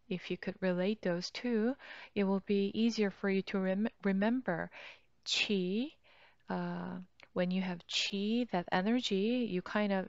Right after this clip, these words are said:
you tend to know everything, right? 있지요. I know, and I am trying to confirm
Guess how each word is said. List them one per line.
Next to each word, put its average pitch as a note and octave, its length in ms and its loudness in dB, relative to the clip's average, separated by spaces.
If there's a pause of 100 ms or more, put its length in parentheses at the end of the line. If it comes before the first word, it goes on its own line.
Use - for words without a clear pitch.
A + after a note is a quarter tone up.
you F#3+ 120 -6
tend G3 320 -4
to G3 120 -2
know F#3 500 2
everything, E3+ 640 -4 (220)
right? G#3 380 -4
있지요. F3+ 760 -2 (1040)
I F3 140 2
know, G3+ 720 2 (640)
and F3+ 280 0
I F#3+ 280 4 (280)
am F#3 160 0
trying F#3 240 -2
to - 100 -16
confirm E3+ 880 -4